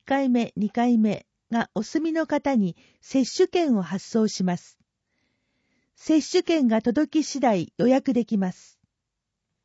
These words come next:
予約や接種会場等の詳細は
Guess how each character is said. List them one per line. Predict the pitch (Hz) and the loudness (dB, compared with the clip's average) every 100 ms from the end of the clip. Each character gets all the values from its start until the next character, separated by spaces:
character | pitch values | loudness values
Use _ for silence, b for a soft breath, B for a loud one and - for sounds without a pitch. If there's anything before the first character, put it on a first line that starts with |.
| _ _ _ _ _ _ _ | _ _ _ _ _ _ _
予 | 240 | 0
約 | 302 349 - | 2 2 2
や | 302 269 - | 0 0 -2
接 | - - 285 | -6 -4 -2
種 | - 349 | -2 -4
会 | - 349 311 | 0 2 2
場 | 254 240 | 0 -2
等 | - 269 254 | 0 -2 0
の | 214 | 0
詳 | 202 226 226 | -2 -4 -4
細 | - 220 220 | -2 -2 -2
は | 202 208 | -4 -6